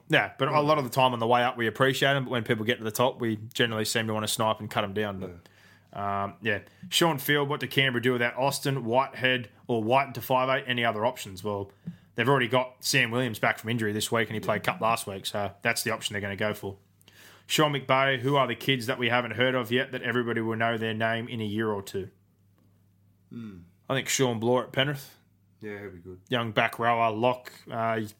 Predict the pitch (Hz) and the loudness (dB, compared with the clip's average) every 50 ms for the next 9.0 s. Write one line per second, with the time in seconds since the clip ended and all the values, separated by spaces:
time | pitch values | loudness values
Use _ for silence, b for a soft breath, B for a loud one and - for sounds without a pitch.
0 | _ _ - - 120 117 120 117 110 113 113 127 131 123 117 120 127 127 - - | _ _ -2 0 2 2 2 0 -2 -2 0 0 0 2 2 0 0 0 -2 -2
1 | - 123 117 107 - 127 123 123 120 - - 139 127 120 117 110 - - - 127 | 0 -2 -2 -2 0 0 0 0 -2 -2 -2 -2 0 0 -2 -6 -6 -4 -2 -2
2 | 120 120 127 123 120 113 117 - - 127 120 120 - 131 120 120 B B B B | 0 0 0 -2 -2 -2 -4 -2 0 0 0 0 0 -2 -2 -2 B B B B
3 | B B B B B B B B B _ - 131 120 110 123 120 113 113 110 - | B B B B B B B B B _ 0 0 0 0 0 0 0 0 0 -2
4 | - - _ _ - - _ _ _ - - 151 143 135 127 139 135 127 127 120 | -4 -10 _ _ -20 -20 _ _ _ 4 4 4 4 4 2 2 2 0 0 0
5 | - 151 143 - 165 175 180 170 - - _ _ _ _ _ _ _ _ _ _ | 0 0 2 2 2 0 0 -4 -10 -18 _ _ _ _ _ _ _ _ _ _
6 | _ _ _ _ _ _ _ _ _ _ _ _ _ - _ _ _ _ _ - | _ _ _ _ _ _ _ _ _ _ _ _ _ -20 _ _ _ _ _ -18
7 | 113 - - 135 127 - 127 127 120 110 107 113 135 151 143 - - - 131 - | -18 -2 -2 -2 -2 0 -2 -2 0 0 0 0 -2 -2 -4 -6 -8 -8 -8 -8
8 | 127 - 147 139 139 143 135 131 123 123 135 147 151 160 147 139 98 85 - - | -8 -6 -6 -4 -4 -4 -4 -6 -8 -8 -8 -8 -8 -6 -8 -8 -8 -10 -14 -18